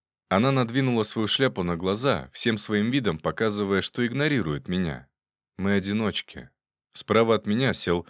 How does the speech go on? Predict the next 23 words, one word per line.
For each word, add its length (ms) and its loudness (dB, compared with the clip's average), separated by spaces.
настолько 500 0
древний 420 2
охотник, 500 -2
что 200 -4
на 120 0
нём 220 0
буквально 540 -2
росли 480 0
светящиеся 840 0
грибы, 600 -2
как 200 -6
на 160 2
остылом. 600 -4
Его 320 2
рука 280 2
время 320 4
от 140 -2
времени 340 2
непроизвольно 720 0
дёргалась, 800 -2
а 80 2
изо 240 0
рта 360 0